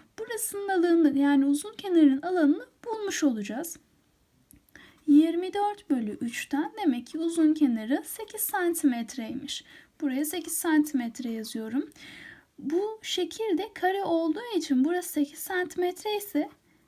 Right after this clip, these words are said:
diğer kenarları da sekizler santimetredir. Burası da sekiz santimetre. Bize bu şeklin tamamının alanını soruyor. Karenin alanı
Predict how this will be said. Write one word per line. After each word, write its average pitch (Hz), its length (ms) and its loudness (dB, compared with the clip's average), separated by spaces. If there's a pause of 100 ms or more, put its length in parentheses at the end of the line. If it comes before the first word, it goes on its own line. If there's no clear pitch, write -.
(340)
diğer 359 380 -2
kenarları 359 720 0
da 294 80 4
sekizler 269 540 0
santimetredir. 240 1120 -4 (680)
Burası 240 220 -8
da 285 60 -4
sekiz 285 340 -2
santimetre. 240 920 -4 (580)
Bize 392 240 -4 (480)
bu 381 80 -4
şeklin 381 600 -4
tamamının 370 840 4
alanını 226 460 0
soruyor. 208 560 -4 (440)
Karenin 427 580 -4
alanı 311 560 6